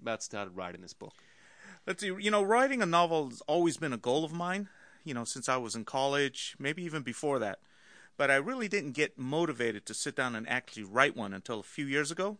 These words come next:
Speaker 1: Yep.
Speaker 2: And that was then when I realized there really weren't books for guys like us, you know, guys who like cars, guys who likes the car culture,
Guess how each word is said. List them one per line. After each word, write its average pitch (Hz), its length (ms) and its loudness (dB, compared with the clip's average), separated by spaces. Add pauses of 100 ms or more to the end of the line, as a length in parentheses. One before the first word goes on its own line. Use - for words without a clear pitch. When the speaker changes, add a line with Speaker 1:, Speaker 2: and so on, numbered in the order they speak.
(120)
Speaker 1:
Yep. 113 200 -6 (220)
Speaker 2:
And 127 140 -4
that 175 160 4
was 151 160 -6
then 156 220 0
when 135 120 -4
I 123 60 0
realized 127 480 -2
there 127 100 0
really 254 240 -6
weren't 175 300 -8 (100)
books 196 220 0
for 120 160 -6 (600)
guys 151 260 4
like 131 180 0
us, 113 260 4
you 117 60 -6
know, 123 120 -4
guys 139 260 2
who 135 80 -8
like 120 240 -2
cars, 131 640 4
guys 123 240 0
who 127 80 -8
likes 123 240 -4
the - 40 -20
car 131 280 2
culture, 131 600 -2